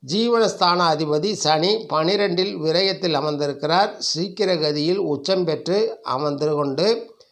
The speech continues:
சனி பகவானை பார்ப்பதால், உங்கள் ஜீவன தொழில்கள் நல்ல முன்னேற்றம் ஏற்படும். வருவாய் உயரும். உங்கள் விரய செலவுகள் குறைய வாய்ப்புகள் ஏற்படும். சுருக்க கூறினால், வருவாய்,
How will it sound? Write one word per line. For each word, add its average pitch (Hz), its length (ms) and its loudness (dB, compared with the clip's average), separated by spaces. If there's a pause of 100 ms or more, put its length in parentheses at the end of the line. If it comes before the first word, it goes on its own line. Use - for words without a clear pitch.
(680)
சனி 185 440 2
பகவானை 190 480 6
பார்ப்பதால், 160 560 2
உங்கள் 180 540 0
ஜீவன 190 520 0
தொழில்கள் 160 720 0
நல்ல 165 500 0
முன்னேற்றம் 170 560 0
ஏற்படும். 151 480 -2
வருவாய் 180 600 2
உயரும். 147 640 -2
உங்கள் 160 380 0
விரய 175 320 2
செலவுகள் 170 560 0
குறைய 151 420 0
வாய்ப்புகள் 143 460 -2
ஏற்படும். 143 640 -2 (440)
சுருக்க 220 600 0
கூறினால், 185 540 2
வருவாய், 190 760 4